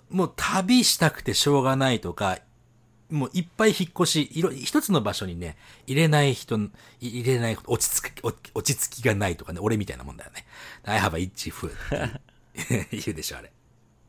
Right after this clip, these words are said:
Speaker 2: あー、okay. I have itchy feet.
Speaker 1: うん。itchy feet? itchy foot? どっちなのかな？フィートか。
Speaker 2: Mm, probably feet.
Speaker 1: あのー、まあ、要するに足、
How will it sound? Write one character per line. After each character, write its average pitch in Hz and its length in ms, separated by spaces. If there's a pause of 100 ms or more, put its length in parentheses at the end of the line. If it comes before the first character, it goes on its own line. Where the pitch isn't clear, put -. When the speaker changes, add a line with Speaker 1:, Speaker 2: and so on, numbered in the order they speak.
(560)
Speaker 2:
あ 107 540
ー、 110 40
okay. 104 440 (100)
I 98 120
have 104 180
itchy 107 340
feet. 113 360 (360)
Speaker 1:
う - 40
ん。 160 40
itchy 156 140
feet? - 240 (160)
itchy 139 240
foot? - 300
ど 113 100
っ - 40
ち - 100
な - 80
の - 40
か - 120
な？ - 80 (440)
フ - 60
ィ 220 80
ー - 40
ト - 100
か。 120 120
Speaker 2:
Mm, 107 300
probably 127 540
feet. - 420 (840)
Speaker 1:
あ 123 140
の 120 880
ー、 - 40
ま 160 40
あ、 165 40
要 180 60
す 185 80
る 156 60
に 160 60
足、 214 320